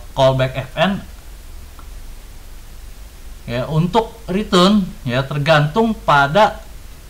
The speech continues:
method array yang mana dipanggil ya.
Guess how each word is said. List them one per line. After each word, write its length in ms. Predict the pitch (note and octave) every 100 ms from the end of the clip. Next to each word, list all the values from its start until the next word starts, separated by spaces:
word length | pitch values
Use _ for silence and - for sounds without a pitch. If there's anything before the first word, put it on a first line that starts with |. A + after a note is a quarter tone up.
| -
method 400 | D#3 E3+ E3+ F#3 F3+
array 480 | - F3+ G#3+ A#3+ A#3
yang 160 | F#3 D#3+
mana 480 | D3+ E3 A3 G#3+
dipanggil 720 | D3+ D3+ F3 G3 G3 D#3+ A2+ F#2+ - - - - - - - - - - - -
ya. 240 | A#2 G#2+